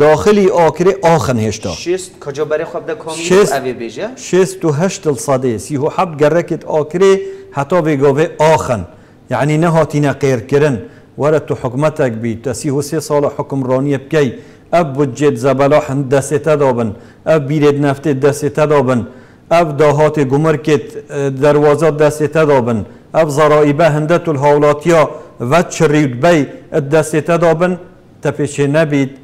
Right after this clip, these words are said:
Speaker 1: آوه دابین که تا پیچه نبید، رگوبانا دابین که تا پیچه نبید، کهربه دابین که تا پیچه نبید،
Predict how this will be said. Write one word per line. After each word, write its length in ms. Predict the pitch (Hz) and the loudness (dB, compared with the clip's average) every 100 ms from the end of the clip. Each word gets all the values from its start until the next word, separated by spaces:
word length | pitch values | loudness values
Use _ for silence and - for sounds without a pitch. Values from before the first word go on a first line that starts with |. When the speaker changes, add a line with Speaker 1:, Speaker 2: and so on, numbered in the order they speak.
| - | -12
Speaker 1:
آوه 320 | - 135 135 156 | -2 0 2 4
دابین 380 | 151 135 135 | 4 2 0
که 200 | 131 135 | 0 -2
تا 160 | 135 123 | -2 -4
پیچه 320 | 131 117 131 | -6 -6 -2
نبید، 340 | 135 156 143 131 - - - | 0 0 0 -4 -10 -20 -6
رگوبانا 600 | 127 131 123 117 151 170 156 | -2 0 2 2 2 4 4
دابین 360 | 156 143 143 | 2 2 0
که 180 | 147 143 | 0 0
تا 140 | 139 | 0
پیچه 320 | 110 131 - 135 | -6 -6 -4 -2
نبید، 300 | 151 156 - - - - | 0 -2 -6 -14 -20 -6
کهربه 460 | 147 131 143 170 165 | -2 2 2 4 4
دابین 340 | 156 143 147 | 4 2 2
که 240 | 143 147 143 | 2 2 2
تا 160 | 127 | -2
پیچه 380 | 104 120 113 131 | -4 -4 -2 -2
نبید، 360 | 147 156 151 | 0 0 -2